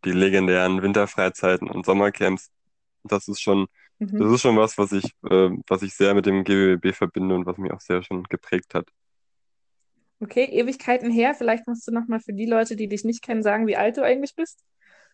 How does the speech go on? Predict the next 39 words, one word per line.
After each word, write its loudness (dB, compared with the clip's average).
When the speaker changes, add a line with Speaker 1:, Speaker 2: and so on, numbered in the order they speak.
Speaker 1:
Ähm, 2
ich -2
bin 4
Speaker 2:
<laughs> -8
Speaker 1:
zweiundzwanzig 0
und -2
Ewigkeiten 2
her 4
Speaker 2:
Das 2
heißt 2
Speaker 1:
heißt, -20
ähm, 2
zweitausendzwölf 0
und -2
bis -4
vierzehn. 0
<laughs> 2
Speaker 2:
Das 0
ist -2
noch 2
gar 2
nicht 4
so 2
lang 4
her, 2
quasi. 2
<laughs> -4
Speaker 1:
Ja, 6
ist 4
aber 4
schon 6
ein 6
Drittel 6
meines 4
Lebens. 4
Das -4
ist -8
schon, 2
Speaker 2:
Ja, -2